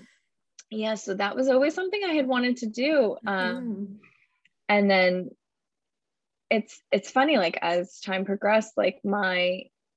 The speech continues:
Speaker 1: grandfather had passed away. I think it was, I think it was twenty. And then my grandmother passed away when I was,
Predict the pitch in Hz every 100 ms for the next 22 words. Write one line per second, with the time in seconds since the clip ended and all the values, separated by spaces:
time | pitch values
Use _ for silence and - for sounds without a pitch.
0 | _ _ _ _ - 208 214 285 339 339
1 | 302 262 254 247 247 247 - 233 214 208
2 | 202 214 202 _ _ _ _ _ _ _
3 | - 185 185 220 277 269 - - _ _
4 | 190 233 320 370 - _ - - 220 226
5 | 294 403 - _ _ _ _ - - _
6 | 202 202 190 185 185 190 190 240 285 269
7 | 233 226 - 214 202 190 185 190 -